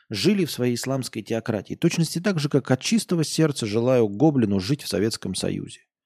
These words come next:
От чистого сердца желаю Баженову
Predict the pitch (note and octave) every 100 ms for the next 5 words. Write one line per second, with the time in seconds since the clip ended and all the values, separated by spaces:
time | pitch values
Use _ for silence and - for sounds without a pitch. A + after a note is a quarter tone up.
0 | _ _ _ _ _ G#2 - D#3 - C#3
1 | C3 D#3 D3 G#2 A2 B2 B2 G#2 _ _
2 | _ _ _ _ _ _ - G#2 G#2 F#2+
3 | A#2+ C3 A2+ G2+ -